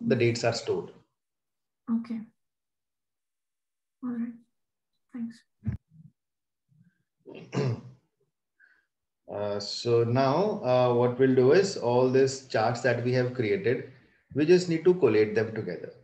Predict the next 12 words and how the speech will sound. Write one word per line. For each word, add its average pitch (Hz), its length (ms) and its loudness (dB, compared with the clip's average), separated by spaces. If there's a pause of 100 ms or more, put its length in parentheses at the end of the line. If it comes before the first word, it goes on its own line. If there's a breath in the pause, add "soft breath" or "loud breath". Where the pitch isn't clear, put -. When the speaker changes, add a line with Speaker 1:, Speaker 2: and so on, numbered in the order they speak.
(400)
Speaker 1:
Now 104 180 -2
what 123 100 2
I 127 60 2
can 135 160 0
do 135 140 4
is 160 100 0
I 135 60 0
can 123 180 -4
simply 139 720 -4 (320)
come 127 280 -2
to 131 140 0
my 123 400 -2